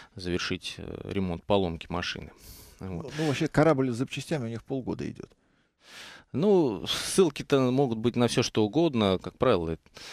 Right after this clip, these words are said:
Speaker 1: на таможню жалобы, вот,
Speaker 2: Это
Speaker 1: на,
Speaker 2: да.
Speaker 1: на то, что поставщики задерживают запчасти. Но потребителя это никоим образом интересовать не должно, потому что это проблемы, а, предпринимателя, который взялся продавать и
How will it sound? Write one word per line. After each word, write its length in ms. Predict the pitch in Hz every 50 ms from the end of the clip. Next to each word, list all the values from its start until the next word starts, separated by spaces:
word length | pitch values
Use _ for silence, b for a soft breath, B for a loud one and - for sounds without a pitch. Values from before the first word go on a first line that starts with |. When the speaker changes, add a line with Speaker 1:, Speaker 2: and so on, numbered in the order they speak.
| B B B
Speaker 1:
на 140 | 98 92 85
таможню 760 | - 92 101 120 160 165 151 123 143 147 135 131 139 135 123 123 113 -
жалобы, 760 | - 98 101 117 120 113 110 101 101 104 101 98 98 98 98 B B B
вот, 220 | 101 87 90 90
Speaker 2:
Это 180 | 170 185 - 190
Speaker 1:
на, 80 | - -
Speaker 2:
да. 220 | 92 92 104 117 B B B B B _ B B B B B B B _
Speaker 1:
на 120 | - 104 90
то, 100 | - 98 90
что 160 | - - -
поставщики 600 | - 92 - - 101 - - 107 101 - 156 165 156
задерживают 680 | 135 143 139 123 127 135 127 113 107 113 110 110 101 -
запчасти. 540 | - 107 - - - 101 92 - - - B B B B B
Но 100 | 117 120
потребителя 480 | 117 123 151 160 170 180 160 147 127 117
это 140 | 117 - 120
никоим 400 | 131 139 135 170 160 131 120 139
образом 340 | 120 113 104 - 101 98
интересовать 540 | 95 95 107 107 101 - 117 113 110 98 -
не 80 | 87 87
должно, 360 | - 107 107 104 104 95 85
потому 300 | - - - 104 107 107
что 140 | - - 160
это 140 | 151 - 110
проблемы, 580 | - - 107 107 117 135 143 135 113 98 98 B B B B B B B -
а, 280 | - 101 104 104 92 85
предпринимателя, 880 | - - 104 - _ 117 120 131 139 139 135 107 90 - - 78 - -
который 580 | - - - - 90 90 98 98 95 98 92
взялся 540 | 90 95 101 101 95 90 - - - 92 90 - _
продавать 560 | 107 104 98 110 123 151 185 208 202 - B B B B B B B _
и 480 | - 107 101 95 95 92 90 82 -